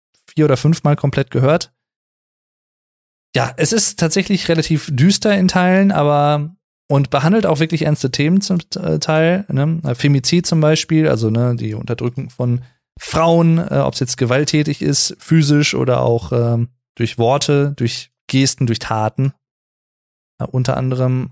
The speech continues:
aber halt auch, äh, sehr interessante andere Sachen. <laughs> Sagen wir's mal so. Also sehr empfehlenswert, Dunkel von Die Ärzte.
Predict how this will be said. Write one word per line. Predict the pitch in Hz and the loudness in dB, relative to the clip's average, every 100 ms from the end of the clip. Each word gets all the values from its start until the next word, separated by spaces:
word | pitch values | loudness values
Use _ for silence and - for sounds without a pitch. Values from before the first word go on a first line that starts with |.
| _ | _
aber | 117 110 113 | -4 -2 -2
halt | 113 110 | -2 -2
auch, | 107 104 107 | -2 -2 -4
äh, | 107 98 98 | -4 -4 -6
sehr | - 113 | -4 -4
interessante | 110 117 120 117 113 110 - | -4 -6 -4 -2 -2 -2 -6
andere | 110 107 101 | -4 -2 -2
Sachen. | 101 - 101 107 _ | -2 -2 -4 -6 _
<laughs> | - - 110 _ _ _ _ _ | -10 -6 -8 _ _ _ _ _
Sagen | 131 131 | -2 0
wir's | 135 | 0
mal | 139 127 | 0 2
so. | 117 90 - _ | 0 -2 -8 _
Also | 113 120 117 120 | -4 -2 -2 0
sehr | 160 | 0
empfehlenswert, | 202 196 175 170 156 147 151 - | 2 2 0 0 0 0 0 0
Dunkel | 165 180 160 | 2 2 0
von | 147 | 0
Die | 139 131 | 0 2
Ärzte. | 120 - 123 123 - | 0 0 -2 -2 -4